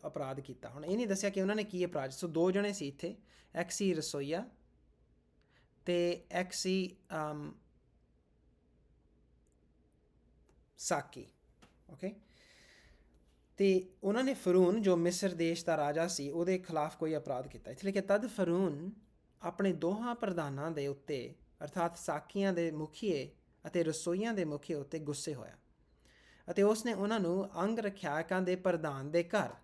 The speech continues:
ਸੋ ਆਹ ਜਿਹੜੀ ਚੀਜ਼ ਨਹੀਂ ਲਿਖੀ, "ਅੰਗ ਰੱਖਿਆਕਾਂ ਦੇ ਪ੍ਰਧਾਨ ਦੇ ਘਰ ਵਿੱਚ," ਅਰਥਾਤ ਉਸ ਕੈਦਖਾਨੇ ਵਿੱਚ ਜਿੱਥੇ ਯੂਸਫ ਕੈਦ, ਕੈਦੀ ਸੀ,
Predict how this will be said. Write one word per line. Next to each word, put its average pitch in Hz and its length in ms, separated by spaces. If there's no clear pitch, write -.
ਸੋ - 260
ਆਹ 202 120
ਜਿਹੜੀ 262 140
ਚੀਜ਼ 208 200
ਨਹੀਂ 277 120
ਲਿਖੀ, 277 200
"ਅੰਗ 247 320
ਰੱਖਿਆਕਾਂ 196 960
ਦੇ 160 180
ਪ੍ਰਧਾਨ 160 640
ਦੇ 170 140
ਘਰ 160 300
ਵਿੱਚ," 170 260
ਅਰਥਾਤ 170 520
ਉਸ 180 200
ਕੈਦਖਾਨੇ 196 540
ਵਿੱਚ 160 220
ਜਿੱਥੇ 175 200
ਯੂਸਫ 214 420
ਕੈਦ, 165 400
ਕੈਦੀ 156 440
ਸੀ, 160 320